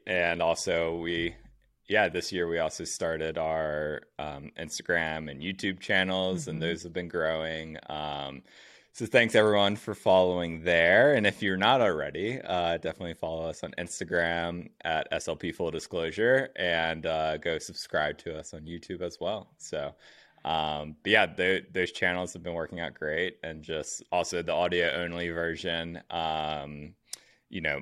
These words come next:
Speaker 1: vast majority of people still are audio only, which is cool too. So, you know, you gotta listen on your commute or things like that.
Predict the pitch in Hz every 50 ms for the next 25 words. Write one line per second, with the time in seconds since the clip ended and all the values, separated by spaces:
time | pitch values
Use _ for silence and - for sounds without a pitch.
0 | - - - 95 87 - 113 113 110 - - 107 95 104 101 101 98 98 95 92
1 | 104 95 - 104 101 95 - - 101 92 92 92 92 104 - - - 98 92 92
2 | 92 - - 101 98 98 95 98 95 95 95 95 95 92 95 95 101 104 117 123
3 | 127 107 - 110 104 - - - 131 104 101 95 - - 110 95 95 101 131 135
4 | - - 110 95 95 95 98 - - - - - 98 90 85 85 87 95 92 92
5 | 90 85 85 85 82 - 98 95 90 87 87 85 80 - _ - - - 98 90
6 | 87 87 90 98 - - - 90 85 85 80 80 - - - - - - _ _
7 | - 95 85 78 73 - 80 73 73 _ - 71 67 67 73 -